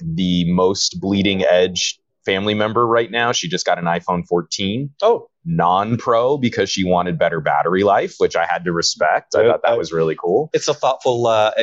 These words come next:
Speaker 2: decision making when you're
Speaker 1: But,
Speaker 2: buying
Speaker 1: but, like, the
Speaker 2: them.
Speaker 1: rest
Speaker 2: It's
Speaker 1: of the
Speaker 2: not just
Speaker 1: family
Speaker 2: buying the, you know, just because they try to sell it. Yeah.
Speaker 1: Oh, yeah, for sure. And, and again, she was one in the past who might have been swayed by having the nicer Pro, but she, she really sat down and she, like, "Man, this is gonna add so much more to my monthly bill.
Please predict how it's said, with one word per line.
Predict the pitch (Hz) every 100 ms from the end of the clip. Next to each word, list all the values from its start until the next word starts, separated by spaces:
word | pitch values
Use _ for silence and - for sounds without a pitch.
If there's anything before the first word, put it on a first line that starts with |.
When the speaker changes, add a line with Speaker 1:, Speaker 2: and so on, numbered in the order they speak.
| 117
Speaker 2:
decision | 107 - 104 104
making | 101 98 110 101
when |
you're | 101
Speaker 1:
But, | - 196
Speaker 2:
buying | 190
Speaker 1:
but, | 202
like, | 214
the |
Speaker 2:
them. | 214
Speaker 1:
rest | 240
Speaker 2:
It's | 285
Speaker 1:
of | 339
the |
Speaker 2:
not | -
just | 240
Speaker 1:
family |
Speaker 2:
buying | 240 117
the, | 107 98
you | 123
know, | 95 95 -
just | -
because | - 98
they | 101
try | 90 - 95
to |
sell | 85 104 87
it. | -
Yeah. | 104
Speaker 1:
Oh, | -
yeah, | 123 104 -
for | 107
sure. | - - -
And, | 139
and | 147 151
again, | 139 165 120 110 123 _
she | - 160
was | 143 160 131
one | 139 131
in |
the | 117
past | 120 104 107 -
who | 120
might | 101 90 90
have | 113 110
been | 123 117
swayed | 117 - 120 117 117
by | 113 104 104
having | 104 104 95
the |
nicer | 98 92 85 104 - 107 104 -
Pro, | - 101 104 127
but | 117 107
she, | - 135
she | 127 143
really | 120 117 131
sat | 143 139
down | 233 110
and | 95
she, | 113
like, | 107 - _ _ _ _
"Man, | 160 208
this | 214
is | 190
gonna | 180 165
add | 120 127 120
so | 107 131
much | 127 -
more | 117
to | 113
my | 104
monthly | 98 98 98 92
bill. | 85 147 139 135 123 123